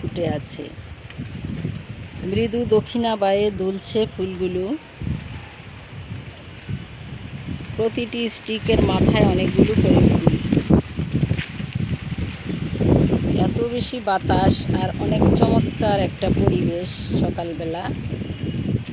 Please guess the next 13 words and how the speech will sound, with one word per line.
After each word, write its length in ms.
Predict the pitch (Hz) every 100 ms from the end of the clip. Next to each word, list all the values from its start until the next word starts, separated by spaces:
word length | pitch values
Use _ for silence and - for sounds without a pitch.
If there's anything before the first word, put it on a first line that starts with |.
| - - - - 202
এই 120 | 208
ফুলগুলো 560 | - 240 233 233 240
দেখেছেন 640 | 226 214 262 233 247 226 185
কি 80 | 208
সুন্দর 420 | 196 214 208 208 202
পাপড়ি? 480 | 202 196 196 214 311 - - - - - - - - - - - - - - - - - - - - - - - - - - - - - - -
পাঁচটি 460 | 214 214 - 269 262
পাপড়ি 480 | - 208 - 208 196
আছে, 420 | 175 - - 247 415 - - - - - - - - - - -
ফুলটির 380 | 208 220 214 240 -
পাঁচটি 400 | 220 202 - 254
পাপড়ি 420 | 233 214 - 220 214
আছে, 440 | 196 - 240